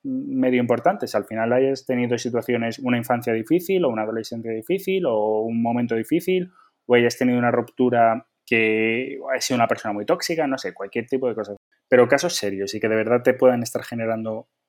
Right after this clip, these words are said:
un punto. Obviamente mi discurso no va, ni quiero sonar como "no vayas al psicólogo", porque es una tontería, para nada quiero decir eso, pero lo que sí que quiero hacer hincapié, y mucho hincapié,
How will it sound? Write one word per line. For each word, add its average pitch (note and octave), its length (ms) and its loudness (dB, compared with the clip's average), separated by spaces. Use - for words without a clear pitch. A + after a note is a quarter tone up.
un A2 460 -8
punto. G2+ 360 -12
Obviamente D#3+ 440 6
mi A#2 100 2
discurso C#3+ 480 0
no D#3 120 2
va, D#3 300 4
ni A2 220 -4
quiero C3+ 240 6
sonar C3+ 400 2
como G#2 640 -2
"no A#2+ 140 2
vayas B2 220 6
al B2+ 60 0
psicólogo", C3 440 2
porque A2+ 140 -2
es - 80 -8
una A2+ 100 -4
tontería, A2+ 500 -2
para A2 200 6
nada A#2+ 240 4
quiero B2 180 6
decir A#2+ 240 4
eso, D#3 320 -2
pero A2+ 220 6
lo A2 140 4
que A2+ 100 -2
sí - 120 -2
que C#3+ 120 0
quiero E3+ 180 2
hacer E3 180 -4
hincapié, C3+ 460 4
y C3+ 80 0
mucho B2+ 260 2
hincapié, C#3 540 2